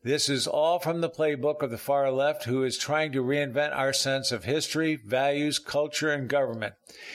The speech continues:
It is also intended to make white people feel ashamed, but I contend this will backfire on the Democrats as people finally say, "Enough is enough." Watch for a massive pushback in November from the silent majority.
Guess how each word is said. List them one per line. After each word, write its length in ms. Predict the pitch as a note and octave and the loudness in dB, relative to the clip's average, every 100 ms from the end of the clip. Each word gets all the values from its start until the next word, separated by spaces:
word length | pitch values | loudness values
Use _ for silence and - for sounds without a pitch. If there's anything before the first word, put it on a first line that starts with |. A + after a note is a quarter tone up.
| - - | -16 -4
It 120 | B2+ | 0
is 160 | B2 A2+ | 0 2
also 320 | D#3+ D#3 D3 | 0 2 0
intended 400 | C#3+ C#3 D3+ D#3 | 0 0 0 -2
to 60 | B2 | 0
make 240 | C3 C3+ | 0 -2
white 300 | A#2+ D3 D#3+ | 2 0 0
people 320 | C#3 D3 D3 | -2 0 0
feel 320 | C#3+ C3+ D3+ D3+ | -2 0 2 2
ashamed, 560 | - D3 C#3+ C#3+ D3+ - - - - | 0 0 2 0 -2 -10 -20 -18 -2
but 120 | B2+ | 2
I 120 | D3+ | 2
contend 480 | D#3 C3+ C#3+ D3 D3 | 0 -2 0 0 0
this 200 | C#3+ - | -2 0
will 100 | A#2+ | -2
backfire 680 | F#2 D3 E3 - D3 C#3+ C3+ | 2 2 2 0 0 2 2
on 100 | C3+ | 0
the 80 | B2+ | 0
Democrats 720 | C#3 C#3 C3+ C#3 C#3+ C#3+ B2+ | 0 0 0 0 2 0 -2
as 120 | A2 | -2
people 320 | C3+ C#3 C#3 | -2 0 -2
finally 380 | C#3 D3 D3+ D3+ | 0 0 2 0
say, 480 | - C#3+ C3+ C3+ - _ _ - _ | 2 2 2 0 -4 _ _ -20 _
"Enough 680 | D3+ B2+ C3 C#3+ D3+ - - _ _ _ C#3 | -4 0 2 2 0 -6 -18 _ _ _ -4
is 180 | B2+ | 0
enough." 560 | C3 C3+ C3 G#2 - - _ _ _ _ _ _ _ _ _ _ - | 0 2 2 2 -4 -16 _ _ _ _ _ _ _ _ _ _ -6
Watch 260 | A#2 C3 C#3 | 0 0 0
for 140 | D3 | -2
a 60 | C#3 | 0
massive 480 | D3 D3 C#3+ C#3 - | 2 2 0 -4 -2
pushback 640 | E3 - D3+ D3+ D3+ D3 | -2 0 0 2 2 0
in 240 | C#3+ D#3+ | 0 0
November 500 | F3+ E3 D#3 D3+ D3+ | 0 0 0 2 2
from 240 | D3+ C#3 C3+ | 0 -2 -2
the 60 | |
silent 480 | C#3 C#3+ C#3+ C#3+ C#3+ | 0 2 2 0 0
majority. 680 | C#3 - C3+ C3 A2+ A2 | -2 0 2 2 0 -6